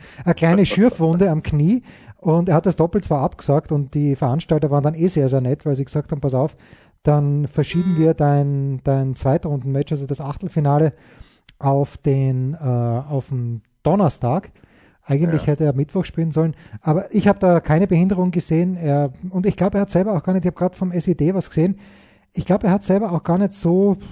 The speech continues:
Speaker 2: ähm, so tragisch eingeschätzt, seine Leistung heute.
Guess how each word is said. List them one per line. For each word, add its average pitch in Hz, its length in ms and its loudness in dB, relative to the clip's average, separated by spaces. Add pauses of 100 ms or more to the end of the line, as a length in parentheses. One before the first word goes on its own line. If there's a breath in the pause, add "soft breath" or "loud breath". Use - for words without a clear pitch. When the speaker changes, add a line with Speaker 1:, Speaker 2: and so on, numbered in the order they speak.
(160)
Speaker 2:
ähm, 175 1120 -2
so 190 160 -4
tragisch 175 400 0
eingeschätzt, 170 720 -2 (180)
seine 135 260 -2
Leistung 117 380 -4
heute. 113 280 -6